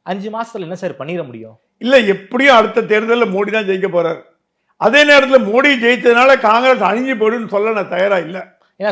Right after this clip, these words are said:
Speaker 1: சவுத் இந்தியால ஸ்ட்ராங்கா இருக்காங்க.
Speaker 2: சவுத் இந்தியால, இந்தியா லெவல்லயே பாரதிய ஜனதாக்கு மாற்று காங்கிரஸ் தான். அதுல எந்த மாற்று கருத்தும் கிடையாது. அப்பப்ப அது வந்து கொஞ்சம் உடம்பு சரியில்லை, வீக் ஆகுது, திருப்பி பலம் வர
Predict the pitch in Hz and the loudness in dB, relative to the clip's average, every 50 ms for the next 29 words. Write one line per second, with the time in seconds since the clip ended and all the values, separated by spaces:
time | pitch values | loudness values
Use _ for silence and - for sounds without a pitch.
0 | - 196 208 208 226 226 208 185 185 175 - 175 156 151 151 147 139 127 131 127 | -2 -2 -2 -2 -2 0 2 2 2 2 0 -2 -2 0 -2 -4 -4 -2 -4 -4
1 | 127 127 127 240 269 320 370 392 381 370 294 285 269 240 202 190 185 202 220 240 | -4 -2 2 2 2 4 2 0 2 6 6 6 6 6 2 -2 -4 -4 -4 4
2 | 269 269 269 254 254 254 254 254 254 262 254 277 294 285 294 - - - _ _ | 4 6 6 6 4 6 4 4 2 2 2 2 2 0 -2 -6 -16 -20 _ _
3 | - 185 - 139 185 202 220 233 226 220 233 226 208 226 233 220 208 202 190 190 | -20 -10 -2 2 4 4 4 4 2 0 -4 -2 0 0 0 0 0 -2 -2 -2
4 | 214 214 - 240 202 170 202 190 208 214 214 208 208 - 220 185 - - - _ | -2 -2 -4 -10 -6 -2 -2 -2 0 -2 -4 -4 -2 0 -2 -2 -2 -6 -16 _
5 | _ _ _ - 170 196 202 190 180 175 196 220 226 254 226 208 208 233 226 220 | _ _ _ -6 -4 -2 -2 -2 -2 -2 -4 0 0 0 2 4 2 2 2 0
6 | 247 208 220 208 202 226 220 208 202 208 202 190 170 151 127 - _ _ _ _ | -4 -4 -4 -4 -4 -6 -6 -2 0 0 0 0 -4 -8 -12 -14 _ _ _ _
7 | _ _ _ _ _ - - - - 294 285 285 - 320 320 294 277 262 262 254 | _ _ _ _ _ -6 -6 0 2 2 2 4 6 6 6 6 6 4 2 0
8 | 262 247 233 226 214 214 208 202 220 220 214 175 214 226 233 233 214 - 277 277 | -2 -4 -4 -6 -8 -10 -12 -14 -16 -20 -10 -4 -4 -2 0 4 4 4 4 4
9 | 262 226 254 247 247 240 254 247 214 247 262 233 196 254 240 233 240 247 233 247 | 2 2 2 2 4 4 2 2 4 2 -2 2 4 6 6 6 4 0 0 -4
10 | 262 247 - 220 233 214 202 180 214 226 247 254 240 233 220 | -6 -6 -8 -10 -10 -10 -4 2 4 4 6 6 6 4 4